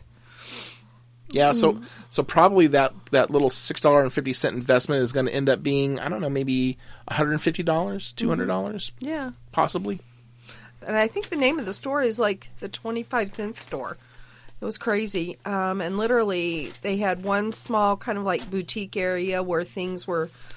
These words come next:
Speaker 2: more than a quarter, but literally everything was qu-, a quarter. And Dave and I were in there, and, I mean, we had to use the flashlights on our phone because it wasn't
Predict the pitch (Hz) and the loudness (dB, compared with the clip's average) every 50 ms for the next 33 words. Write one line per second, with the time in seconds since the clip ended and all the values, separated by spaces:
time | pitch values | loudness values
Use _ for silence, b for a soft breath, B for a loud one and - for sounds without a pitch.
0 | b b b b b b b - 185 196 202 208 202 214 202 190 190 - - - | b b b b b b b -4 0 2 2 2 2 2 0 -2 -2 -4 -2 -2
1 | 202 202 202 202 202 196 190 170 - - 190 190 190 196 202 202 196 190 180 175 | 0 0 2 2 0 0 0 -2 -4 -4 -4 -2 2 2 2 2 2 2 2 2
2 | 175 175 170 170 175 165 - - - 202 196 208 214 214 202 196 185 - - - | 2 2 2 0 -2 -4 -4 -4 -2 -2 0 -2 -2 -2 -2 -4 -4 -4 -6 -10
3 | - - 185 - - - - - - 196 - - 359 330 226 165 120 147 185 185 | -10 -10 -10 -10 -10 -16 -10 -4 -4 -2 0 2 0 2 2 0 0 0 -2 -2
4 | 190 185 190 202 202 185 180 185 185 185 185 190 190 190 190 190 196 190 185 185 | -2 -2 -2 -2 -2 -2 -2 -2 -2 -4 -4 -2 -2 -2 0 0 0 -2 -2 -2
5 | 180 180 b b b b b b b b b b - 220 220 233 226 233 233 220 | -4 -6 b b b b b b b b b b -4 2 4 4 4 4 2 -2
6 | - 190 - 202 196 208 - 226 202 196 - 208 180 165 160 165 - - 208 196 | -2 2 4 4 4 4 4 2 0 0 0 -2 0 0 0 -2 0 0 2 2
7 | 185 170 165 165 170 165 165 - 185 175 160 175 165 101 123 180 180 180 175 175 | 2 2 2 0 -2 -2 -4 -4 -4 -4 -2 -2 -4 -2 -2 -2 -2 -2 -2 -4
8 | 156 120 - | -6 -6 -10